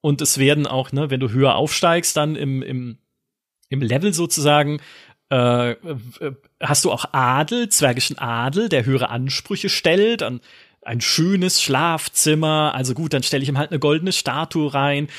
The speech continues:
Und dann möchte man ein privates Speisezimmer, das auch schön eingerichtet ist. Na gut, dann stelle ich dir da einen Platinschrank rein. Ja,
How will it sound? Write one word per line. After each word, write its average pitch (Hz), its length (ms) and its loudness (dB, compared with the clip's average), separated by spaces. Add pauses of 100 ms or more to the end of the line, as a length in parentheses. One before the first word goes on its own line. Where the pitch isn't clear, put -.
(140)
Und 143 100 -2
dann 151 100 4
möchte 165 240 2
man 180 160 2
ein 165 140 -2
privates 175 640 2
Speisezimmer, 175 1000 0
das 160 140 0
auch 165 120 -4
schön 170 200 -2
eingerichtet 160 520 -4
ist. 156 180 -2
Na 160 60 -4
gut, 180 220 -6 (220)
dann 151 100 0
stelle 175 140 2
ich 170 60 2
dir 202 80 4
da 180 80 0
einen 190 160 -4
Platinschrank 170 1500 0
rein. 165 520 2 (280)
Ja, 156 260 -2